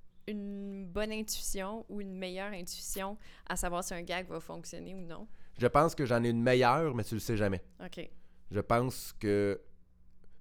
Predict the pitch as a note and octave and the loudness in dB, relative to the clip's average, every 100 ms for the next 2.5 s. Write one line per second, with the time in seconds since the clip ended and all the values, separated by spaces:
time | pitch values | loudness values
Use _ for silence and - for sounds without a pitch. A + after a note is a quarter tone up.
0 | - - - - - - F#2+ - A#2+ B2+ | -14 -14 -14 -14 -14 -4 -4 2 2 2
1 | - A2 - G2 G2+ F#2 G2 - - G#2+ | 0 -2 0 2 2 0 -6 -8 -4 0
2 | A#2+ B2 B2 B2 | 2 2 2 0